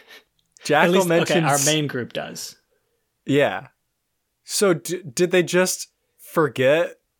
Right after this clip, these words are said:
Speaker 1: when they turned into slopheads? <laughs> Like, did all the slopheads, do they all look the same? Maybe all the slopheads look the same. And so you just can't attach a name with a face anymore?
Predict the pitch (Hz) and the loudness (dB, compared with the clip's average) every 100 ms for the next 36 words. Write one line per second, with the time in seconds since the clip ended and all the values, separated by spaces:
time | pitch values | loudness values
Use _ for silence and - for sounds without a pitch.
0 | _ _ 147 151 156 143 151 151 156 151 | _ _ -4 0 0 0 -2 0 0 0
1 | 147 135 123 135 175 196 208 - - - | 0 2 2 2 0 0 0 -2 -2 -12
2 | _ - 165 143 - 180 160 156 185 185 | _ -2 -2 0 0 2 4 4 4 2
3 | 175 160 156 151 170 139 135 131 - - | 0 2 2 2 2 2 0 -6 -14 -20
4 | - - - _ _ 165 170 156 147 160 | -20 -20 -20 _ _ 2 2 4 4 4
5 | 170 - - - - 113 123 156 226 262 | 2 -2 -8 -6 -6 -4 -2 -2 -2 -4
6 | 139 160 226 262 233 240 165 156 185 160 | -2 0 2 0 0 0 0 0 0 0
7 | 151 151 139 - 127 127 180 226 226 _ | -2 -2 -4 0 0 0 -2 -4 -8 _
8 | _ _ _ _ _ _ 156 147 - 139 | _ _ _ _ _ _ -4 -2 0 2
9 | 135 131 127 - _ _ 131 123 110 - | 4 4 2 -2 _ _ -4 -4 -4 -4
10 | 143 127 127 - _ _ - 131 - 123 | -2 -2 -4 -10 _ _ -6 -6 0 -2
11 | 123 131 120 113 117 110 - 113 110 120 | 0 -4 -2 -2 2 0 0 -2 -2 0
12 | 147 151 160 170 196 220 - | -2 0 0 0 -2 -4 -10